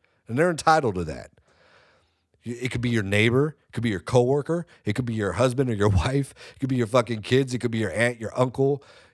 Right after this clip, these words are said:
you, you, you know, your classmates, anybody. Anybody around you, your best friend. Listen, the people that are closest to you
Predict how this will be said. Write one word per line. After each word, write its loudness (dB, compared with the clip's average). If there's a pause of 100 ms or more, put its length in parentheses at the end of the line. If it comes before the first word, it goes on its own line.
you, -2
you, -8
you -6
know, 2
your -2
classmates, 2
anybody. 0 (260)
Anybody 6
around 4
you, -8 (220)
your -10
best -2
friend. -4 (340)
Listen, 0 (400)
the -10
people 4
that 6
are 0
closest 2
to -2
you 2